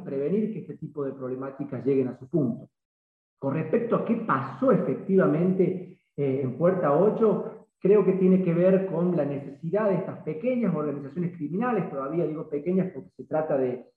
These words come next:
estructuras fragme-, fragmentadas, sin una gran disposición jerárquica,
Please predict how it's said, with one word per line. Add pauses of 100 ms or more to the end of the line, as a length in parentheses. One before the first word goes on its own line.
estructuras
fragme-, (120)
fragmentadas,
sin
una (280)
gran
disposición
jerárquica,